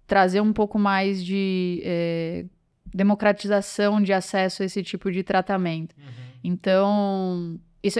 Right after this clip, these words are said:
Speaker 1: é, é o que eu já faço hoje, né? A gente tem um, a minha startup hoje, não é minha, né? Eu trabalho na startup de linha de cuidado para mulheres, é, e famílias, e uma das etapas da, da, da nossa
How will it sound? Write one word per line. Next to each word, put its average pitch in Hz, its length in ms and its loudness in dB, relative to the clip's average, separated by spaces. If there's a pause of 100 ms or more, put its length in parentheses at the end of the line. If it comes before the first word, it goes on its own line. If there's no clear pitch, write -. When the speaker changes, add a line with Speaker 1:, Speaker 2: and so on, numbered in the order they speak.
Speaker 1:
é, 196 100 2
é 180 140 6
o 196 40 0
que 214 80 0
eu 202 80 6
já 208 140 2
faço 220 400 2
hoje, 233 360 4
né? 196 120 2
A 185 40 0
gente 190 220 -4
tem 208 140 0
um, 196 300 0
a 185 80 -4
minha 196 140 2
startup 190 500 2
hoje, 185 420 0
não 180 140 0
é 180 40 2
minha, 170 320 0
né? 160 140 -2
Eu 165 60 -2
trabalho 175 300 2
na 175 100 0
startup 175 500 -4 (400)
de 180 120 -2
linha 208 160 4
de 202 80 -4
cuidado 196 320 2
para 233 320 4
mulheres, 226 800 2
é, 180 340 0
e 190 80 -4
famílias, 220 680 2
e 226 80 0
uma 277 220 2
das 240 180 2
etapas 208 480 0
da, 190 380 0
da, 185 380 -2
da 175 140 -4
nossa 175 640 -2